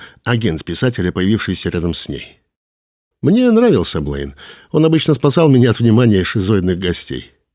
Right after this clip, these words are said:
"Наслаждаешься?" спросил он меня. "За меня", ответила Лавиния. "Он всегда получает удовольствие,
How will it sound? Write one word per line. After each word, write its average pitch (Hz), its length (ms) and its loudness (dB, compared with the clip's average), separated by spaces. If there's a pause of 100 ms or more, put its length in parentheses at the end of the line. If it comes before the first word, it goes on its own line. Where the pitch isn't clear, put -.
(760)
"Наслаждаешься?" 202 880 2 (300)
спросил 82 460 -2
он 80 100 0
меня. 73 240 -4 (580)
"За 113 160 2
меня", 78 420 0
ответила 95 480 -2
Лавиния. 123 380 0 (500)
"Он 302 160 2
всегда 240 360 0
получает 104 480 -2
удовольствие, 90 640 -4